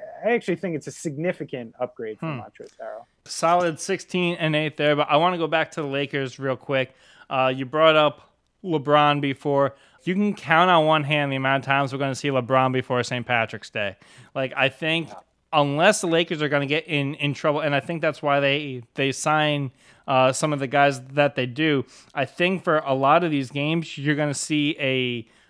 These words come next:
Speaker 2: Schroeder, A D, Trez, Kentavious Caldwell-Pope, and Wes Matthews as, like, the guys who, and that team alone, I think that that can win you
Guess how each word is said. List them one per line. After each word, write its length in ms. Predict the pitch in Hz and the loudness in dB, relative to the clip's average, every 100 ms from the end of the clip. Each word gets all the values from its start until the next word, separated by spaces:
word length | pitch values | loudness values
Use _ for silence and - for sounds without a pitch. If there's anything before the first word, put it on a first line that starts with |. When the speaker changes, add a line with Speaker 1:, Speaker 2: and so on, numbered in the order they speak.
| _ | _
Speaker 2:
Schroeder, 920 | - - 151 170 185 190 185 185 180 _ _ _ _ _ - | -18 -4 4 6 8 6 6 4 -2 _ _ _ _ _ 0
A 200 | 156 165 | 2 2
D, 560 | 160 175 170 170 165 151 | -2 -2 -2 -2 -6 -10
Trez, 800 | - 151 156 160 160 156 143 - | -6 2 4 4 2 -2 -8 -10
Kentavious 540 | - 143 165 160 151 | -8 -2 0 0 -2
Caldwell-Pope, 720 | - 151 151 131 147 147 143 | 0 2 0 0 0 0 2
and 260 | 147 139 117 - | -2 -2 -8 -12
Wes 380 | 123 147 147 147 | 0 2 2 0
Matthews 600 | 135 131 - 123 117 - _ _ - | 0 0 -2 -6 -8 -12 _ _ -6
as, 160 | 131 | 0
like, 220 | 139 123 | 0 0
the 80 | 156 | -2
guys 400 | 127 139 143 135 | 2 4 4 2
who, 440 | - 143 135 143 - _ _ | -2 -2 -2 -6 -12 _ _
and 260 | 165 160 131 - _ | 0 2 0 -8 _
that 220 | 156 269 | 2 2
team 180 | - 285 | 2 0
alone, 440 | 196 156 247 320 359 _ - - | 2 2 0 -2 -6 _ -20 -10
I 80 | 240 | -6
think 180 | 302 240 | -2 0
that 160 | 208 | 2
that 180 | 208 208 | 0 0
can 240 | 202 180 | 0 0
win 180 | 170 185 | 0 0
you 140 | 175 | -2